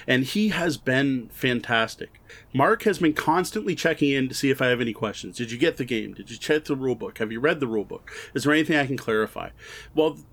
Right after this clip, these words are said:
last night when we were playing, when we were sitting at the coffee shop, there was a question I had, and I actually had a Facebook chat going with Mark Spector as we played our first game. And he was repe-, re-, replaying to me real time. Like, it was fantastic.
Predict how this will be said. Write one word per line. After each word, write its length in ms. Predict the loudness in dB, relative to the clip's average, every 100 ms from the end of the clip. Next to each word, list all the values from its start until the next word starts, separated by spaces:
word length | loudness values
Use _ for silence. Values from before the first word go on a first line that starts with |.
| -20 -16 -2
last 260 | 2 2 4
night 280 | 2 2
when 120 | -2 0
we 80 |
were 80 | 0
playing, 340 | 0 0 0 0
when 80 |
we 40 | -4
were 60 |
sitting 240 | -2 -2 -2
at 80 | -6
the 60 |
coffee 360 | -2 -2 -2 -4
shop, 360 | -8 -10 -10 -14 -20 -14 -2
there 100 | 0
was 240 | 2 2
a 60 | 0
question 360 | -2 -2 -2
I 120 | -4 -2
had, 320 | -4 -6 -10 -20 -8
and 140 | -2 2
I 140 | 2
actually 400 | 2 0 0 -2
had 420 | 2 2 2 0 -6 -16
a 40 |
Facebook 500 | -6 -4 -2 -4 -8
chat 420 | -2 2 2 0 -2
going 420 | 0 2 -2 -6 -8
with 160 | -6 -2
Mark 160 | -2
Spector 500 | 0 0 0 0 -2 0
as 220 | 0 0
we 120 | -4
played 280 | 0 2 4
our 100 | 2
first 280 | 0 -4 -4
game. 240 | -8 -8 -20 -14 -2
And 140 | 0
he 100 | 2
was 120 | 2 2
repe-, 420 | 0 0 -2 -4
re-, 220 | -6 -8 -6
replaying 440 | -4 0 2 4 2
to 60 |
me 120 | -2 -2
real 240 | 0 2
time. 260 | 2 -2 -4
Like, 100 | -4
it 60 | 0
was 100 | 0
fantastic. 640 | 2 0 2 0 0 -8